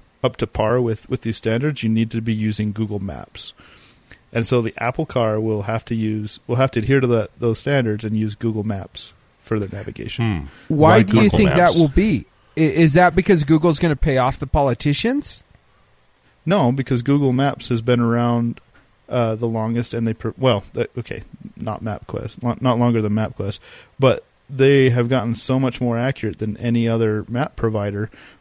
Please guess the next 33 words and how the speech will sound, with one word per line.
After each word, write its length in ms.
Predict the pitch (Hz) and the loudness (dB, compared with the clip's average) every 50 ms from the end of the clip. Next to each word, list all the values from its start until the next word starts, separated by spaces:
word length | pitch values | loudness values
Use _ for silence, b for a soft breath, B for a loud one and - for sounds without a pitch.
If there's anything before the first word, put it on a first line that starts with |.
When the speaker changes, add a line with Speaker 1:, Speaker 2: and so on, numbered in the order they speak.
| _ - 123 | _ -10 -4
Speaker 1:
because 600 | 117 131 123 - - 131 131 131 131 123 117 - | -2 -2 -2 0 0 2 2 2 2 0 -2 -4
of 500 | - - 127 120 113 113 110 104 - - - | -4 -4 -2 -2 0 -2 -2 -4 -8 -12 -8
the, 400 | - 120 110 110 110 110 107 107 | -6 -4 -2 -2 -2 -2 -4 -4
uh, 280 | 107 104 104 104 107 110 - - - - - - | -4 -4 -6 -6 -6 -8 -10 -12 -18 -20 -12 -8
the 80 | 123 | -6
data 280 | 117 113 113 117 127 123 | -4 -2 0 0 0 0
feedback 440 | - 107 107 107 107 101 101 - - | -2 -4 -6 -6 -6 -6 -6 -6 -6
they 100 | - 107 | -8 -8
get 300 | 95 - 101 - - - | -6 -6 -8 -8 -8 -8
from 200 | - 113 104 - | -8 -8 -6 -6
active 380 | 107 101 - _ - 107 101 | -6 -8 -8 _ -10 -12 -8
users. 460 | 110 139 139 120 - - - - - - - - _ | -6 -8 -8 -8 -10 -12 -14 -16 -18 -18 -20 -8 _
Speaker 2:
I, 220 | - 117 131 143 | 0 0 2 2
I, 260 | 143 - 117 135 135 - | 2 2 2 2 2 2
I 120 | - 123 | 2 2
agree, 560 | 131 127 120 101 - - 107 117 131 143 160 156 | 4 4 2 0 -2 -4 -4 -2 0 0 0 0
but 140 | 123 117 | 0 0
I 100 | 107 104 104 87 - | 0 0 -2 -4 -4
disagree, 600 | - 104 98 - - - 82 - - 73 60 - | -2 -2 0 0 -2 -4 -6 -6 -8 -8 -8 -8
'cause 240 | - - 92 82 80 | -6 -6 -4 0 0
I, 80 | 87 | 0
I, 180 | 101 - - B B B B B B B B | 0 0 -4 B B B B B B B B
even 300 | - 127 131 143 185 190 | 2 4 4 4 4 4
though 260 | 165 120 117 117 113 113 | 4 4 4 4 4 2
I 220 | - 95 101 110 | 2 2 2 4
like 280 | 107 101 92 95 92 - | 4 4 2 2 0 0
Microsoft 680 | 82 78 76 - 78 82 - 78 73 73 73 - - | -2 -2 -2 -2 -4 -4 -2 0 0 0 0 -2 -2
and 100 | 90 80 | -2 0
I 100 | 80 85 85 | 2 2 2
liked 340 | 82 87 92 104 - - | 4 2 2 2 0 0
Nokia 540 | - 92 90 92 90 - - 87 82 73 69 | 2 4 4 4 2 0 0 2 2 2 0
before 460 | 67 71 - - - - 98 107 107 | -2 -4 -8 -6 -2 0 2 2 2
them, 320 | 85 78 67 62 60 69 | 2 2 0 0 0 -2